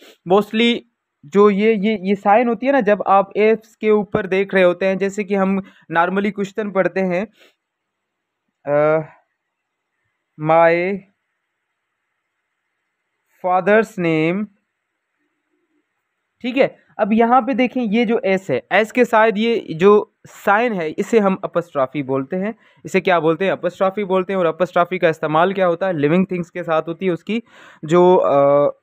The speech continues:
पोजीशन होती है या ओनरशिप होती है, वो बता रही होती है apostrophe। तो आइए चलते हैं, अ, जो अहम उसके इस्तेमाल हैं उनकी तरफ, जिनसे हमें पता लग जाएगा कि apostrophe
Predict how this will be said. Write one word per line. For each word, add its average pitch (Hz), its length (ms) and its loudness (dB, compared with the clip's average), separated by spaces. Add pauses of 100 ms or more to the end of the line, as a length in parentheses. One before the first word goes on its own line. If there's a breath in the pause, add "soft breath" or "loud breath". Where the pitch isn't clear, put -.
(480)
पोजीशन 190 400 2
होती 202 280 0
है 214 60 6
या 196 180 2
ओनरशिप 185 520 -2
होती 180 220 -2
है, 190 60 2
वो 170 220 2
बता 151 300 0
रही 147 100 -4
होती 156 240 -4
है 185 60 -2
apostrophe। 143 640 -4 (280 loud breath)
तो - 80 -2
आइए 190 280 0
चलते 214 320 -2
हैं, 220 480 -8
अ, 143 280 -4 (380)
जो 160 500 -4 (300)
अहम 220 260 0
उसके 202 320 0
इस्तेमाल 170 600 0
हैं 208 80 -4
उनकी 185 240 -4
तरफ, 190 400 0 (380)
जिनसे 175 220 -6
हमें 190 220 0
पता 185 240 2
लग 175 200 2
जाएगा 175 360 2
कि 185 160 -6
apostrophe 175 560 -4